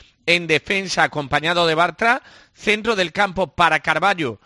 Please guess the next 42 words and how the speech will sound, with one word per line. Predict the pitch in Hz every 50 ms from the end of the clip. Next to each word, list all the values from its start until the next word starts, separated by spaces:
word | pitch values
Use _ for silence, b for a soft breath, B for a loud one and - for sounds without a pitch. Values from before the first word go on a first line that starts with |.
| b b b b b b _
para | 151 156 160 156
Guardado | 151 156 151 151 165 196 208 185 156 131 - _ -
y | 214 233 202
para | - - 175 165 185 202
Canales, | 190 185 165 160 170 180 180 202 233 226 - B B B B B B B -
y | 196 185
después | 175 165 - - 214 208 214
arriba | 233 226 220 220 220 220
es | 202
donde | 190 208 202 196 202
tengo | 180 190 190 190 185 180
dudas. | 151 127 117 120 117 - _
Creo | - 175 202 202
que | 226 226
va | 208 196
a | 185
jugar | - 202 185 170 151 -
con | - 170 170 165 170
Loren | 196 220 220 208 180 147
seguro | - - 160 151 180 214 233 262 269 285 B B B B B B B B B _
y | - 190 160
que | - - 175
ahora | 170 185 202 208 208 202 202 190 -
tenemos | - 190 185 190 202 190 -
que | - 226 196
ver | 196 214 214 196
con | - 202 180 151
quién | - 185 185 180
lo | 180 180
acompaña. | 156 170 165 135 - 143 135 127 135 143 -
No | 151 156 160 185 220
descarto | 220 240 233 - - 190 165 135 - -
incluso, | 147 135 135 127 - - 208 226 220 175 - - 143 120
fíjate | - 202 175 208 208 180 208
lo | 202 196
que | 196 196
te | 170 175
digo, | 170 147 127 117 110 B B B B B B B B B -
la | 147 156 175 175 175 165 -
presencia | 175 160 156 - - 220 240 240 185 - 202 170 160
de | 160 226 208
Captún, | - 185 170 147 - _ - 185 220 226 254 -